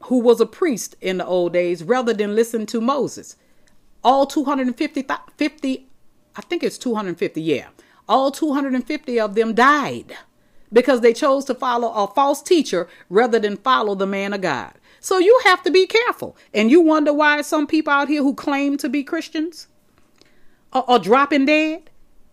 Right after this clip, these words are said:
Because they following false teaching. It's a lot of other things that go, uh, that go with that. And I'm not gonna go into that today because I wanna save it for a teaching that I have coming up.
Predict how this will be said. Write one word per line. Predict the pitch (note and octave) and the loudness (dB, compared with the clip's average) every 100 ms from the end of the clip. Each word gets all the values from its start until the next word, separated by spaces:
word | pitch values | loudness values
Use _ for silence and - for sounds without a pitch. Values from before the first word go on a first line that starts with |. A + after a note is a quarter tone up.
| - _ - | -20 _ -2
Because | C#4+ E4+ C4+ | 2 2 2
they | D4+ | 0
following | C#4+ E4 E4 E4 D4+ | 0 -2 0 -2 -2
false | E4 D#4 D#4 | -2 -6 -6
teaching. | G4 F#4+ - D3 | -4 -4 -4 -6
It's | A3 A3+ | -4 -4
a | A3+ | -2
lot | A#3+ C4+ | -2 -4
of | C4 | -6
other | C4+ D#4 | -6 -6
things | E4+ B3 A3+ G#3 | -6 -6 -6 -8
that | G3+ F3+ | -8 -6
go, | G3+ F#3+ - _ | -4 -4 -8 _
uh, | F3+ F3 D#3+ | -8 -8 -6
that | F3+ E3 | -8 -4
go | F#3 | -2
with | E3+ F3 G3 | -2 -2 -4
that. | C4 C#4+ - _ _ _ - _ F#3 | -6 -6 -10 _ _ _ -20 _ -6
And | F#3 | -4
I'm | F#3 G#3 | -4 -6
not | G#3+ G3+ | -6 -6
gonna | G3 | -8
go | F3 G#3 | -4 -4
into | G#3+ G3 G#3 | -4 -6 -6
that | F#3 | -6
today | F#3+ F#3 A3+ | -6 -2 -2
because | A3+ A3+ | -2 -4
I | G3 | -6
wanna | F#3+ F3+ | -6 -10
save | - A3 G3+ | -4 -4 -4
it | F#3+ | -6
for | G3 | -6
a | F3+ | -4
teaching | D#4+ F4+ A3+ | -6 -6 -6
that | F3+ | -6
I | D#3+ | -6
have | D#3+ D#3+ D3 | -6 -8 -10
coming | G3+ F3 | -8 -6
up. | F3 - | -8 -10